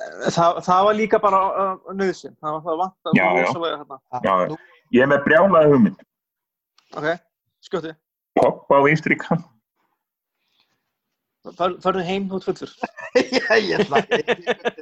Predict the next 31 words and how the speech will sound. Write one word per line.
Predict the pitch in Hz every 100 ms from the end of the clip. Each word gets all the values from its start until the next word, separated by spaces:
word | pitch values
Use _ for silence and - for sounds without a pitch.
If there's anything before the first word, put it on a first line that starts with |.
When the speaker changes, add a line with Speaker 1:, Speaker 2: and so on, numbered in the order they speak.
| 147
Speaker 3:
það. | 156 147 - - - 208 202 190
<laughs> | 196 _ - - -
Nei, | -
byrju, | 147 151 147
Pogba | 147 180 196 - 175
á | 170
vinstri | 196 196 - 175
kant. | 226 220 - _ _ _ _
Speaker 2:
Ef | - - 131
þú | 151 156
ætlar | 160 151
að, | 143 -
McTominay | 131 131 - 151 165 147 143
og | 139
Fred, | 147 151 - -
í, | - -
í, | - - _ _ _
ef | 127
þú | 131 139
ætlar | 139 123 -
með | 131 123
tvo | 151 151
djúpa. | 143 135 - - - _ _ _ _ -
McTominay | 107 - 135 127
Speaker 1:
En, | 123
Speaker 2:
og | 123
Speaker 1:
en | 123
Speaker 2:
Matic, | 117 120 117 -
Fred | 127 120
og | 120
Matic. | 117 117 - 110 -